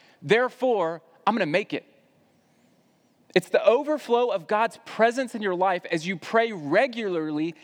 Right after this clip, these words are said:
seeking him in the morning. In addition to all the greatness of God's word that we have seen in verses seven through ten, we're also warned, "Watch out.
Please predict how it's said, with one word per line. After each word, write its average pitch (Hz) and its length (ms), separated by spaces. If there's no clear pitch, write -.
seeking 262 680
him 190 360
in 175 140
the 175 60
morning. 165 480
In 180 100
addition 254 460
to 240 40
all 196 260
the 190 100
greatness 214 640
of 151 200
God's 180 300
word 180 300
that 160 120
we 165 120
have 151 100
seen 196 240
in 170 80
verses 160 260
seven 175 260
through 151 160
ten, 175 340
we're 233 160
also 247 320
warned, 196 680
"Watch 143 380
out. 254 240